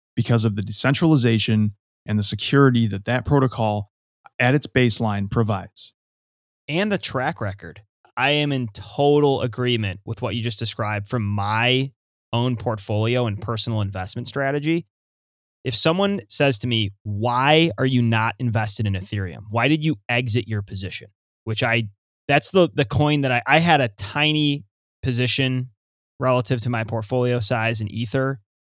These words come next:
Speaker 2: that I actually exited last year. It's that recent. I held on to just a small amount, like, "Uh, maybe there's something."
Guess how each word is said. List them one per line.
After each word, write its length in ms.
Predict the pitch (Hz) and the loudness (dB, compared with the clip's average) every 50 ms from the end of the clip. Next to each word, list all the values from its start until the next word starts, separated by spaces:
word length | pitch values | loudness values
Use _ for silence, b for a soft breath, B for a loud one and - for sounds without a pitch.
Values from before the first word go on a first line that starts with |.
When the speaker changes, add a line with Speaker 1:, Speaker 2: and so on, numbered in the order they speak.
| _ _ _ _ _ - | _ _ _ _ _ -4
Speaker 2:
that 80 | 113 120 | -2 0
I 120 | 117 117 | 2 2
actually 540 | 110 123 135 147 - - - 156 151 139 - - | 2 2 2 0 0 0 0 0 0 0 0 -2
exited 540 | 123 123 127 117 110 127 117 113 107 104 107 - - | -2 -2 0 0 0 0 2 0 0 -2 -6 -10 -12
last 540 | 117 120 120 110 113 117 117 113 - - - | -10 -6 -2 0 0 2 2 2 0 -2 -6
year. 460 | 98 98 92 95 98 85 - 101 - _ _ - | -6 -6 -4 -4 -4 -6 -8 -12 -20 _ _ -10
It's 180 | - 107 - - | -6 -4 -4 -2
that 280 | 123 120 123 - - | 0 -2 -2 -2 -4
recent. 380 | 98 107 110 117 - - 143 - | -6 -6 -4 -2 -2 -2 -2 -4
I 60 | 104 110 | -6 -6
held 300 | 104 - 139 135 131 120 | -2 0 0 2 2 0
on 240 | 127 123 120 120 117 | 0 0 0 -2 -4
to 100 | - 113 | -6 -8
just 200 | 104 107 104 - | -8 -6 -6 -6
a 60 | 110 101 | -4 -2
small 460 | - - - 131 131 131 131 123 120 | -2 -2 -2 -2 -2 0 0 0 -2
amount, 320 | 117 113 110 113 113 - - | -4 -4 -6 -6 -6 -8 -8
like, 180 | 107 110 110 | -10 -12 -8
"Uh, 320 | 147 185 196 190 185 185 170 | -4 -2 0 0 0 0 0
maybe 500 | 147 143 147 151 151 147 143 143 139 139 | -2 -4 -2 -2 0 0 0 0 0 0
there's 220 | 123 123 117 110 | -2 -4 -2 -2
something." 480 | - - 143 143 131 - 139 139 131 | -2 -2 -4 -4 -6 -6 -6 -8 -8